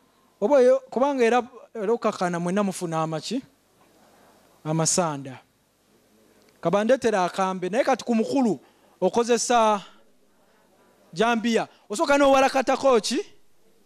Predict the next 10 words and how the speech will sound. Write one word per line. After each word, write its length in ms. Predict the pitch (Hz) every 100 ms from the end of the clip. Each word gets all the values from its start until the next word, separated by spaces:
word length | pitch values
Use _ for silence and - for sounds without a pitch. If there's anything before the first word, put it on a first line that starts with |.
| _ _ _ _ _ _ _ _ -
Bino, 400 | 180 202 226 208
bino 220 | 202 202
bikalakatako 760 | 202 233 233 - 226 226 - 220
byonna. 440 | 185 160 175 151 - _ _ _ _ _ _ _ -
W'ogenda 600 | 220 240 269 247 214 214 _ _ _ -
opimawo 460 | 185 269 277 269
inchi 300 | 240 240 214
nga 140 | 196 226
ssatu. 360 | - 208 - - _ _ _ _ _ _ _ _ -
W'okalakata. 680 | 185 185 220 202 214 233